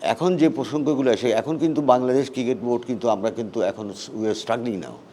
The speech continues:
performance wise, এবং এখানে টু টায়ার সিস্টেম চলে আসতেছে। আমরা টি টোয়েন্টি বা ফিফটি ওভার্সে আমরা দশের নেমে গেছি, আমাদের ওখানে না গেলে আমরা ডাইরেক্ট কোয়ালিফাই করবো না।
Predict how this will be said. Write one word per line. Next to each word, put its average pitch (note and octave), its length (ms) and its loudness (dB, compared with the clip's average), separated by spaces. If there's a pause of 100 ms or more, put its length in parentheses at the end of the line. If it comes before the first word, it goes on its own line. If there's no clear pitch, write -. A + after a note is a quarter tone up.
(800)
performance G#2+ 460 0
wise, F#2 320 0 (560)
এবং G#2+ 300 -2
এখানে G#2+ 280 -2
টু C3+ 140 0
টায়ার A2+ 220 6
সিস্টেম G#2 400 -2
চলে G2+ 240 0
আসতেছে। F#2+ 520 -4 (420)
আমরা A2 300 2
টি A2+ 200 -4
টোয়েন্টি A2 380 -4
বা G#2 140 0
ফিফটি A2+ 300 -4
ওভার্সে G#2+ 240 0
আমরা G2+ 220 -2 (440)
দশের G#2 380 0
নেমে G#2+ 240 0
গেছি, F#2+ 260 -4 (320)
আমাদের G#2 280 0
ওখানে G2+ 220 -2
না G2+ 180 -4
গেলে G2+ 160 -4
আমরা G2 160 -6
ডাইরেক্ট G#2 340 -4
কোয়ালিফাই G#2 380 -2
করবো F#2 260 -6
না। F2+ 140 -10